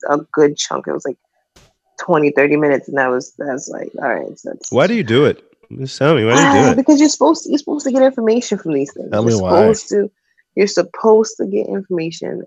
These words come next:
Speaker 1: and it's like
Speaker 2: But you can always read it later, or
Speaker 1: No, I like to get it from the source, you know, and it's just, there's no information to be gotten there. And then,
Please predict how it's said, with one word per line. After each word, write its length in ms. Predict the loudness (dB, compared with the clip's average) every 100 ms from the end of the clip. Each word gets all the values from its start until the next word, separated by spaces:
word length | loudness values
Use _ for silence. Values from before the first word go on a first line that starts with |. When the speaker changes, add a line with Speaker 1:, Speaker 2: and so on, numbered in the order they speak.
| -16
Speaker 1:
and 280 | -16 -16 -18
it's 240 | -20 -18
like 320 | -16 -14 -16 -18 _ _ -8
Speaker 2:
But 160 | -4
you 60 | 0
can 100 | 2
always 280 | 4 4 0
read 340 | 0 2 4
it 180 | 2 0
later, 500 | 0 2 2 0 -2
or 180 | -2 2
Speaker 1:
No, 640 | 4 4 4 4 4 4
I 100 | 4
like 220 | 4 2
to 80 | -2
get 160 | -2 -2
it 140 | -2
from 140 | -4 -4
the 80 |
source, 640 | -4 -2 0 2 0 -2 -6
you 100 | -4
know, 340 | 0 0 2
and 200 | 2 -2
it's 320 | -2 -4 -4 -8
just, 320 | -8 -10 -2
there's 200 | 0 2
no 200 | 4 4
information 500 | 2 0 -4 -4 -4
to 40 | -6
be 100 | -4
gotten 220 | -4 -6
there. 120 | -10 -4
And 140 | 0
then, 240 | 2 0